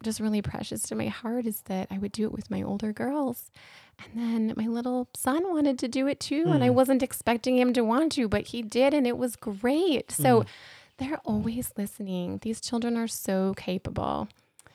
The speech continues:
Speaker 1: Um, I'm trying to think. We do nature study, which just really fits so beautifully in, I think, with wanting to show them the amazing world God has made,
Speaker 2: Mm-hmm.
Speaker 1: to give them that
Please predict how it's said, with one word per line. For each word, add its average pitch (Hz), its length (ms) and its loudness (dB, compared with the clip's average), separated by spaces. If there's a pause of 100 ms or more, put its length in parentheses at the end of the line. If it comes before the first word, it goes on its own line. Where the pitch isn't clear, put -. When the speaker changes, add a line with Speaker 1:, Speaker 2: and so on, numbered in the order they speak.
(300)
Speaker 1:
Um, 190 440 -2
I'm 196 80 -10
trying 196 240 -6
to 214 80 -4
think. 175 400 -8
We 196 140 -2
do 196 180 2
nature 240 500 0
study, 240 840 -2
which - 320 -6
just - 320 -4
really 214 280 -2
fits - 360 -6
so 233 200 -2
beautifully 180 600 -4
in, 175 260 -4
I 185 80 -8
think, 175 340 -8
with 185 300 -6 (1000)
wanting 190 460 0
to - 160 -8
show 185 380 -4
them 175 300 -6
the 170 300 -6 (220)
amazing 196 1000 -8
world 170 600 -6
God - 220 -8
has - 260 -10
made, 107 420 -6
Speaker 2:
Mm-hmm. 123 240 0 (260)
Speaker 1:
to - 120 -6
give 190 240 -2
them 196 220 0
that 175 260 -2